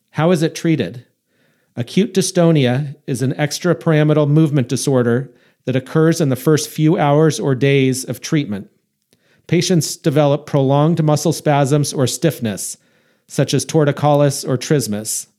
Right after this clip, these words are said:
tongue protrusions and twisting, opisthotonos, and or oculogyric crisis, which is forced, sustained deviation of the head and eyes.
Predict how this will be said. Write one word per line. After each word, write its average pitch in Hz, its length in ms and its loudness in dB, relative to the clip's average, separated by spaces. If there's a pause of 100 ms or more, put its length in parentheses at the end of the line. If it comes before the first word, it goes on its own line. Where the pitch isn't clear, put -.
(920)
tongue 156 280 0
protrusions 165 880 0 (520)
and 131 160 -2
twisting, 165 680 -2 (500)
opisthotonos, 156 1120 0 (280)
and 156 260 0
or 151 440 0
oculogyric 147 1160 0
crisis, 120 680 -4 (460)
which 139 180 -2
is 131 160 -2
forced, 160 640 0
sustained 147 560 0
deviation 143 800 2
of 113 120 -6
the 120 80 -2
head 147 440 -2
and 131 100 -2
eyes. 120 560 -4